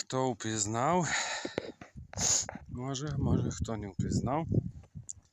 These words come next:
От така дівчинка у нас є. Гарна погода, сніжок такий дуже сильний йшов, а зараз уже майменше. Але дуже охота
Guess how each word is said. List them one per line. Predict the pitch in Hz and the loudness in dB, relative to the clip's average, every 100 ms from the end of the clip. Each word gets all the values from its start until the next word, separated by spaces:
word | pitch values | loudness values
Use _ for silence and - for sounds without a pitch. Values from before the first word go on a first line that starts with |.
| - - - - - - - - - - - - - | -8 -6 -14 -16 -8 -2 0 -2 -6 -14 -16 -20 -14
От | 117 - | -14 -6
така | - 104 | -4 0
дівчинка | - 90 92 101 101 - | -2 -2 -2 -2 -2 -2
у | 113 | 0
нас | 123 - - | 2 2 2
є. | 147 156 - - - - _ _ - - - - - - - - - - - - - - - - - _ - - - - | 0 -2 -6 -18 -20 -20 _ _ -14 -10 -10 -14 -20 -8 -4 -4 -6 -12 -6 -4 -4 -8 -16 -18 -20 _ -2 -2 -4 -2
Гарна | 117 110 107 | 0 2 0
погода, | 101 107 107 135 123 | -2 -2 0 0 0
сніжок | - 120 117 120 110 | 0 0 0 0 -2
такий | - - 117 | -4 -2 2
дуже | 110 123 117 | 2 2 2
сильний | - 117 110 107 | 2 4 4 4
йшов, | 107 131 117 | 2 2 2
а | 104 | 2
зараз | 107 104 104 - - - - - | 2 2 4 4 4 0 -4 -2
уже | 110 107 | 0 0
майменше. | 101 98 113 156 - 151 135 - - - - - - - - | 0 0 0 2 2 0 0 0 -2 -6 -8 -8 -12 -18 -12
Але | 110 110 110 107 - - | -4 -2 0 -2 -4 -6
дуже | 117 123 110 | 0 2 2
охота | 107 104 - 120 - 110 | 2 0 0 -2 0 -4